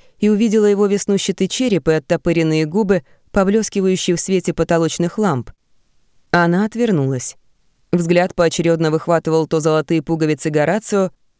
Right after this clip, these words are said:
то зубы Бренды, испачканные в помаде, то Норины серебряные пломбы, сверкающие во рту, когда она смеялась. «А печенье без глютена у вас нет?»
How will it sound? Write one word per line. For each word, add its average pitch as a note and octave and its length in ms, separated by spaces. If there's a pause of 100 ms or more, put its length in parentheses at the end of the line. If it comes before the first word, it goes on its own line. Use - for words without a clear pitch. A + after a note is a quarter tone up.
(200)
то A#3 140
зубы G3 300
Бренды, G3 420
испачканные F3+ 580
в - 80
помаде, E3 560 (500)
то A3 160
Норины A3 360
серебряные E3+ 580
пломбы, F#3+ 360
сверкающие D#3 680
во D3 120
рту, G3+ 260 (320)
когда E3 420
она D#3 180
смеялась. D3+ 640 (1040)
«А A3 180
печенье A#3 500
без G#3+ 200
глютена D#3 580
у D#3 60
вас E3 260
нет?» C#4 340